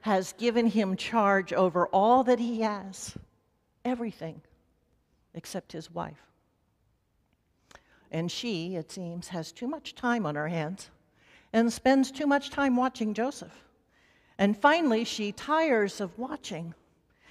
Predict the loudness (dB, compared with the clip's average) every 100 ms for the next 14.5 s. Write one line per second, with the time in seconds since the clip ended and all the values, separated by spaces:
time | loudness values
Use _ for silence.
0 | -4 2 2 2 -2 0 4 6 6 2
1 | 0 -6 -6 -4 -8 -12 _ _ _ _
2 | _ _ -6 -4 -4 0 4 4 4 2
3 | 2 4 6 4 2 0 -4 -6 -6 -4
4 | -4 -4 -8 -18 _ _ _ _ _ _
5 | _ _ _ -2 -2 2 0 0 -4 -8
6 | -8 -12 _ _ _ _ _ _ _ _
7 | _ _ _ _ _ _ _ _ _ _
8 | -6 0 0 0 -4 -10 -10 -8 -6 -4
9 | -4 -2 -4 -4 -6 -12 -14 _ _ _
10 | _ _ _ _ _ _ _ _ _ -14
11 | -8 -8 -8 -10 -6 -6 -6 -10 -12 -8
12 | -8 -8 -14 -20 _ _ _ _ _ _
13 | _ _ _ _ _ -8 -4 -4 -4 -4
14 | -2 -2 -4 -8 -10